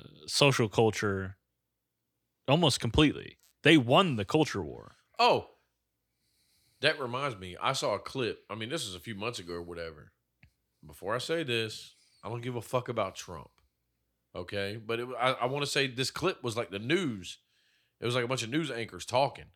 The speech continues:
Speaker 2: You know, round table, whatever you wanna call it.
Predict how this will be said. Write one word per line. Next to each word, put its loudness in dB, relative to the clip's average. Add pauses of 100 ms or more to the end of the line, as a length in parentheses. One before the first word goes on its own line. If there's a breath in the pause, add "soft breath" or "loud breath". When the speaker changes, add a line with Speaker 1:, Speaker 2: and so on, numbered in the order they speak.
(1040)
Speaker 2:
You -4
know, 0
round 0
table, 0
whatever -4
you -8
wanna -6
call 4
it. -6